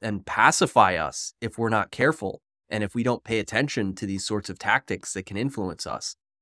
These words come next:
So there's an interesting dichotomy there where, you know,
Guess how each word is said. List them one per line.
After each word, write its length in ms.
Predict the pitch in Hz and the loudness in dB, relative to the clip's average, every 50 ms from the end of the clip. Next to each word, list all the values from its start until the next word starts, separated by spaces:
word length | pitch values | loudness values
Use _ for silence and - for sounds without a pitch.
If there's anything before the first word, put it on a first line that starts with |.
| _ _ _ _ _ | _ _ _ _ _
So 440 | - - - 127 120 120 120 117 - - | -6 0 2 4 4 4 4 0 -2 0
there's 240 | 123 139 143 131 | 2 4 4 4
an 80 | 143 151 | 4 2
interesting 500 | 180 190 - 190 185 - - 170 160 147 | 2 2 2 2 0 2 2 2 2 2
dichotomy 580 | 147 139 131 117 - 135 156 185 196 190 156 117 | 2 0 0 0 2 4 4 4 4 4 0 0
there 220 | 104 98 92 92 | 0 0 0 -2
where, 440 | 95 101 104 104 104 104 101 101 - _ _ _ _ _ _ _ _ _ _ _ | 0 0 2 4 4 4 2 0 -4 _ _ _ _ _ _ _ _ _ _ _
you 80 | - 120 | -8 -6
know, 260 | 113 107 107 - - | -4 -4 -4 -6 -6